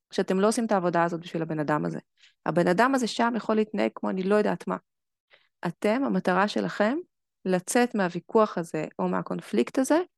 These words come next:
בצורה שבה אתם גאים בעצמכם. שאתם תצליחו להגיב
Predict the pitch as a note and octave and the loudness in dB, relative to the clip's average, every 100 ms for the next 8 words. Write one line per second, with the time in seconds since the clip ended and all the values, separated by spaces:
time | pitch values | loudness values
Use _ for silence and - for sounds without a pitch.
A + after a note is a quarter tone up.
0 | _ _ F#3+ F3+ - F#3+ G#3+ F#3+ F#3 G3 | _ _ -4 -2 0 2 2 0 0 -2
1 | F3+ - F3 E3 F3 E3+ - - - _ | -2 0 0 -2 -6 -10 -10 -12 -12 _
2 | _ _ _ _ _ _ - F#3 G3+ G#3 | _ _ _ _ _ _ -8 -2 0 0
3 | G#3+ F3 G3 A3 G3+ E3 D#3+ G#3+ D4 | 0 0 0 2 2 2 2 2 2